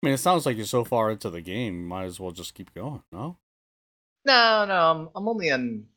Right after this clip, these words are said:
Speaker 2: I think, chapter two.
Speaker 1: Huh.
Speaker 2: Uh, somewhere, somewhere in chapter two for that.
Speaker 1: And you
Speaker 2: So
Speaker 1: quit on, and you're quitting on it.
Speaker 2: Well, that's like, I don't know, five, six hours into the game.
Speaker 1: Really?
Speaker 2: Yeah, it's
Speaker 1: Okay.
Speaker 2: it's not sh-,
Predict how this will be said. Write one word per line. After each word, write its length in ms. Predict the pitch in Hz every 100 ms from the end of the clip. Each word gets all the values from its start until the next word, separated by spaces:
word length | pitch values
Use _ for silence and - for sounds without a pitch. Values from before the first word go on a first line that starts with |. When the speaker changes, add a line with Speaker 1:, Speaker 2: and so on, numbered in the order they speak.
| -
Speaker 2:
I 40 |
think, 180 | 143 156
chapter 280 | 143 - 147
two. 340 | - 156 202 - _ _
Speaker 1:
Huh. 60 | 208
Speaker 2:
Uh, 260 | 120 120 117
somewhere, 360 | - _ 156 -
somewhere 280 | 151 156 151
in 40 |
chapter 260 | 165 160 -
two 200 | 165 151
for 140 | 156
that. 280 | 156 160 156 _ _ _ _
Speaker 1:
And 100 | 104
you 40 | 92
Speaker 2:
So 160 | 113 113
Speaker 1:
quit 160 | 90
on, 80 | 78 -
and 120 | 104
you're 80 | 98
quitting 320 | - 120 87
on 180 | 80 76
it. 80 | - _ _ _ _ _ _ _ _ _ _ _ _ -
Speaker 2:
Well, 100 | 233
that's 260 | 180 -
like, 280 | 311 214 - - 143
I 40 | 220
don't 140 | 135
know, 60 | 123
five, 480 | - - 120 220 190
six 500 | - 160 196 - - - _ _
hours 320 | 208 220 160 156
into 220 | 170 156
the 60 |
game. 300 | 131 190 254 - _ _
Speaker 1:
Really? 260 | 208 190 233 - _ _ _ _ _ _ _ _
Speaker 2:
Yeah, 380 | - - - -
it's 220 | 131 -
Speaker 1:
Okay. 280 | 175 - 170 - _ _ _ _ -
Speaker 2:
it's 120 | 156
not 240 | 294 170
sh-, 120 | -